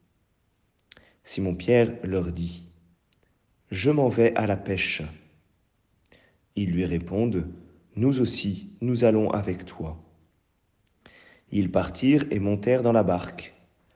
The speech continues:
Or, cette nuit-là, ils ne prirent rien. Au lever du jour, Jésus se tenait sur le rivage, mais les disciples ne savaient pas que c'était lui.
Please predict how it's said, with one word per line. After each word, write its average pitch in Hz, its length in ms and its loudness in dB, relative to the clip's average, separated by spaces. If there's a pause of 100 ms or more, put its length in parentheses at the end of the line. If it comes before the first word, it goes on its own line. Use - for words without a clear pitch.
(260)
Or, 120 520 4
cette - 380 -4
nuit-là, 98 760 0
ils 104 160 2
ne 95 80 0
prirent 104 540 -2
rien. 92 360 -6 (2000)
Au 92 120 0
lever 117 240 6
du 123 140 2
jour, 143 500 2
Jésus 104 400 0
se - 140 -4
tenait 107 300 0
sur 92 180 -4
le 90 80 -2
rivage, 82 720 -8 (480)
mais 104 100 4
les 113 80 8
disciples 123 560 -2
ne 107 120 2
savaient 110 320 0
pas 87 240 0
que 90 160 -6
c'était 95 280 -4
lui. 85 400 -8